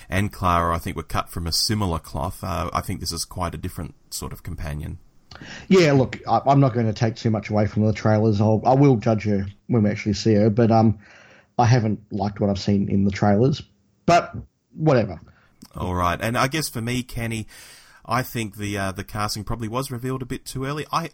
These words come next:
Speaker 1: it's been so long ago, I can't remember quite back that far whether we already knew the season would be delayed in this way.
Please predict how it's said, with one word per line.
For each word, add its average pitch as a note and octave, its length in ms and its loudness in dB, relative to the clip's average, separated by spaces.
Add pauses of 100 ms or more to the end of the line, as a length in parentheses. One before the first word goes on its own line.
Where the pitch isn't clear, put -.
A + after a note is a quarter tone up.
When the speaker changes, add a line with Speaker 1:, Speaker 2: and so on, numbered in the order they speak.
(140)
Speaker 1:
it's C#3+ 160 -8
been D#3+ 200 -4
so E3 200 -4
long C#3+ 160 -2
ago, B2+ 200 -4
I A#2+ 80 -2
can't E3 300 -8
remember D#3 300 -8
quite - 320 -8
back A#2 180 -8
that A2 160 -8
far A#2 260 -6
whether G#2+ 220 -6
we G#2+ 140 -6
already G#2+ 320 -4
knew G#2 480 -6
the G2+ 280 -10
season G#2 500 -6
would F#2+ 180 -10
be F#2+ 120 -6
delayed F2 600 -4
in E2+ 140 -8
this E2+ 200 -10
way. E2 320 -10